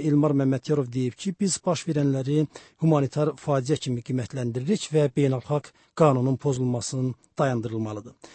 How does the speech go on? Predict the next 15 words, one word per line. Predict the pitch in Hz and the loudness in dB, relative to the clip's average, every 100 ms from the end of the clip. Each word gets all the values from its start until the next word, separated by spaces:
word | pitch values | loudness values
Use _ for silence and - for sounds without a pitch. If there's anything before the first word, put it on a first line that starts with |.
| - - - | -20 -18 -6
İsveçin | 175 208 214 | -2 0 0
Xarici | - 175 151 147 | 2 4 4 0
İşlər | - 165 147 | 2 4 4
Naziri | 139 135 135 | 4 0 2
Jan | 143 127 135 | 2 2 -2
Eliasson | 156 135 123 147 127 | -2 -2 -2 -2 -2
isə | 139 120 | -4 -4
deyib | 123 117 | -4 -4
ki, | - 185 | -2 -2
qarşıdurmanın | 156 151 - 147 135 131 143 | 0 -2 -2 -2 0 0 0
qızışması | 135 127 - 135 123 139 120 | 0 -4 -4 -4 -4 -4 -4
və | 117 120 | -4 -4
yayılması | 131 123 123 127 - 131 | -2 -2 0 -2 -4 -6
təhlükəsi | 113 98 127 120 | -8 -8 -12 -12
var. | 117 - | -14 -18